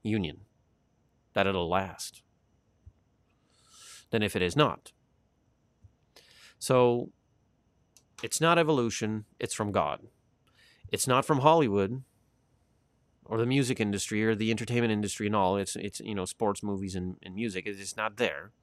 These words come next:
It's not from government. Government did not invent marriage. We didn't just come up with it. See, so we, we need this platform. We need to, to, we need to s-, have this foundation, you and I. We need to understand that, you and I.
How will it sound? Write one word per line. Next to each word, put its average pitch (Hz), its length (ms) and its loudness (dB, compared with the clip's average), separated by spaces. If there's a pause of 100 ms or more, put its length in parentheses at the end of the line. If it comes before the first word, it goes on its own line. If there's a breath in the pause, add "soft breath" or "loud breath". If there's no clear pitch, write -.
(100)
It's - 120 -16
not 117 140 2
from 131 140 0
government. 104 460 2
Government 117 340 0
did 117 120 0
not 110 240 2
invent 113 560 -4
marriage. 90 560 -6 (2750)
We 113 420 -6
didn't 139 200 2
just 123 200 -4
come 123 180 0
up - 140 0
with - 120 -12
it. - 120 -20 (1600)
See, 127 160 -2
so 117 160 0
we, 110 200 0
we 117 140 -2
need 123 180 0
this 113 140 -2
platform. 104 500 2
We 107 80 -4
need 113 160 -4
to, 107 140 -2
to, - 140 -10
we 104 100 -6
need 110 140 -6
to 101 60 -12
s-, - 180 -8 (360 soft breath)
have 127 200 4
this 120 140 -2
foundation, 120 720 4
you 87 140 -4
and 92 100 -2
I. 82 160 -2 (760)
We 113 80 -2
need 120 60 0
to 117 80 2
understand 117 460 2
that, 82 140 -2
you 92 120 -4
and 92 80 -2
I. 85 120 -2